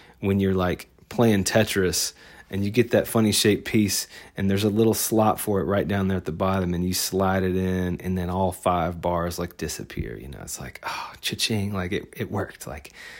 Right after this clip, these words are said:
like, success, you know? It, the, the thing happened that needed to happen for things to feel good and be back in action again, <laughs> you know?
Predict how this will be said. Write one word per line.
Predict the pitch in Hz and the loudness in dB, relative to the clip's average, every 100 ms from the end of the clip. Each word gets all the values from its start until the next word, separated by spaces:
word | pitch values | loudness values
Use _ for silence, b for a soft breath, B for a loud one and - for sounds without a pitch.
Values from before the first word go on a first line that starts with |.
| B B - | B B -8
like, | 73 | -6
success, | - 98 - - - - - - | -2 -2 0 0 0 -2 -2 -4
you | - | -8
know? | 71 69 | -8 -8
It, | 85 - - _ - | -8 -10 -10 _ -16
the, | - - - | -16 -14 -8
the | 98 | -6
thing | - 120 110 | 2 2 2
happened | 92 107 92 95 85 - | 0 0 0 -2 -4 -6
that | - | -8
needed | 95 95 87 | -6 -4 -4
to | 76 | -6
happen | 101 92 - - - | -6 -6 -6 -10 -12
for | - | -16
things | 73 95 87 | -12 -10 -10
to | - | -10
feel | 80 - 101 | -6 0 0
good | 92 98 95 | 0 -2 -2
and | 87 | -2
be | 87 | -4
back | 90 92 90 85 | -2 -2 -2 -2
in | 82 | -6
action | 85 - 64 | -8 -8 -10
again, | 62 67 65 - 110 | -10 -10 -12 -12 -6
<laughs> | - | -2
you | |
know? | 104 92 | 0 0